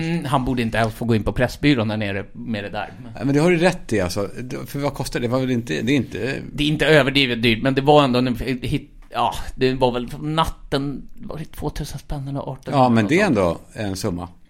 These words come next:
Speaker 1: Mm.
Speaker 2: Och då, jag tycker, jag håller med.
Speaker 1: Och
Speaker 2: Det,
Speaker 1: det
Speaker 2: man
Speaker 1: var ju
Speaker 2: ska
Speaker 1: något,
Speaker 2: inte
Speaker 1: det, det är något erbjudande jag hittade via sas, att det, det hade ju varit dyrare i vanliga fall, liksom. Men nu var det bara ren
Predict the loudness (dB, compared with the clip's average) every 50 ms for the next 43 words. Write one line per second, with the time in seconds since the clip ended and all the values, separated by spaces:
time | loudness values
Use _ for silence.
0 | -10 -8 -8 -6 -6 -8 -10 -8 -6 -2 2 2 4 4 4 6 6 4 4 2
1 | 0 -4 -8 -6 -6 -4 -4 -4 -2 -2 -4 -4 -4 -2 2 4 6 6 8 6
2 | 6 6 6 4 4 2 0 -2 -2 0 0 0 0 -2 -4 -4 -4 -4 -4 -4
3 | -6 -6 -4 -4 -2 -2 -2 -2 -2 -2 -2 -2 -4 -4 -4 -4 -4 -2 -2 -2
4 | -2 -2 -4 -8 -10 -10 -8 -6 -6 -6 -8 -10 -8 -6 -4 -2 -2 -2 -2 -2
5 | -4 -4 -4 -4 -6 -4 -4 -4 -4 -2 -2 -2 -2 -2 -2 -4 -4 -8 -12 -14
6 | -16 -18 -18 -18 -16 -16 -14 -12 -12 -10 -8 -8 -8 -8 -8 -10 -10 -12 -12 -14
7 | -14 -12 -10 -8 -8 -8 -8 -8 -10 -10